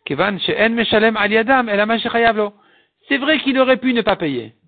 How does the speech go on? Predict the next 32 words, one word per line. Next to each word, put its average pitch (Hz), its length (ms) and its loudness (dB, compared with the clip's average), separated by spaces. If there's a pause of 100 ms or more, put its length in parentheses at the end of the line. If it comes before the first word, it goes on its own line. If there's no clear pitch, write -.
(400)
Mais 196 160 2
puisque 269 340 -2
finalement 254 320 0
il 233 100 2
ne 214 80 2
paye 233 200 2
que 233 100 -2
ce - 60 -12
qu'il 214 120 0
a 190 40 4
l'obligation 196 600 0
de 185 100 0
payer, 160 460 -2 (640)
c'est-à-dire 190 220 2
que 240 100 0
ce - 80 -6
qu'il 226 160 0
lui 226 140 2
doit, 202 260 2
disons, 175 360 -10 (560)
peut-être 156 140 -10
qu'il 165 100 -10
n'a 143 80 -6
pas 170 100 -6
l'obligation, 190 460 -2
mais 233 100 -4
c'est 208 140 -8
de 190 40 -6
l'argent 196 260 -2
qu'il 190 180 -8
lui 196 100 -4
doit. 175 440 0